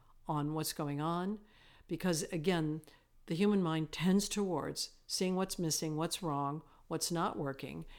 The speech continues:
And then in North America, we're very self-conscious about ourselves as individuals. So then we rehearse a lot of negativity about ourselves. And maybe in other cultures where people aren't focused so much o-, on the individual self,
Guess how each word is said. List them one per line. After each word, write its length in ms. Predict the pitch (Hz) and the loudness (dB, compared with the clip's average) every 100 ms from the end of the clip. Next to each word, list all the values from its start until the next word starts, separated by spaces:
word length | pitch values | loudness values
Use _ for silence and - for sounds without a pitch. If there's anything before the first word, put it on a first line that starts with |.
| - - | -18 -14
And 360 | - 170 165 160 | -2 0 2 2
then 320 | 202 240 180 | 2 4 2
in 160 | - 175 | -2 -2
North 220 | 175 170 | 0 0
America, 460 | 160 190 254 240 160 | 0 0 0 -2 -2
we're 180 | 160 | 0
very 240 | 156 160 147 | 0 0 0
self-conscious 880 | - 160 143 - - 214 214 160 - | 0 -2 -4 -8 -4 0 0 0 -2
about 240 | 156 147 | 0 0
ourselves 480 | 139 139 - 175 156 | -2 -4 -4 -4 -4
as 140 | 143 | -6
individuals. 920 | 143 131 131 143 196 196 131 - 147 - - - - | -4 -6 -6 -2 0 0 -2 -4 -8 -10 -14 -20 -6
So 180 | - 170 | 0 2
then 280 | 165 180 180 | 2 2 4
we 100 | 165 | 2
rehearse 480 | 147 147 170 156 - | 0 -2 -2 0 0
a 60 | |
lot 300 | 139 143 156 | 0 0 -2
of 80 | 139 | -2
negativity 760 | 147 143 147 - 139 147 139 - | -4 -4 -6 -6 -6 -4 -4 -4
about 500 | 143 143 135 131 - - | -8 -4 -4 -4 -8 -10
ourselves. 680 | 139 - 156 131 127 - - - - - - | -4 -2 0 -2 -4 -8 -10 -10 -20 -20 -12
And 340 | - - 233 | -6 -4 0
maybe 240 | 233 269 233 | 2 4 4
in 60 | |
other 180 | 208 185 | 4 2
cultures 720 | 165 - 254 247 202 175 165 - - - | -2 -4 -4 -2 0 0 -2 -6 -16 -12
where 160 | - 170 | -2 -2
people 500 | 165 - 214 190 175 | -2 -6 -2 0 0
aren't 300 | - 170 - | -2 -4 -4
focused 540 | - 190 180 156 - - | -2 -2 -2 -2 0 0
so 140 | - | 0
much 260 | 254 196 170 | 0 0 -2
o-, 120 | 170 - | -4 -2
on 120 | 165 | -2
the 140 | 156 - | -2 -2
individual 640 | 190 170 147 220 226 147 147 | 0 2 4 2 2 -2 -4
self, 460 | - 131 143 - | -6 -6 -8 -12